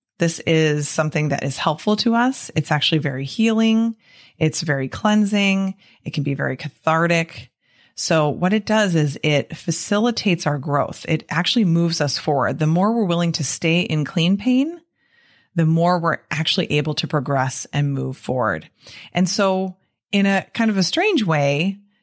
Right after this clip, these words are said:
clean pain actually feels kind of good. It feels right. Even though it feels bad, it feels right. And so in a strange way, it's what we want. So here's some examples of clean pain.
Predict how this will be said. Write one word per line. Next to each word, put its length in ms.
clean 420
pain 680
actually 340
feels 560
kind 200
of 140
good. 340
It 140
feels 340
right. 420
Even 200
though 100
it 80
feels 260
bad, 600
it 100
feels 360
right. 400
And 140
so 220
in 220
a 300
strange 440
way, 420
it's 200
what 160
we 120
want. 280
So 280
here's 280
some 140
examples 540
of 280
clean 320
pain. 400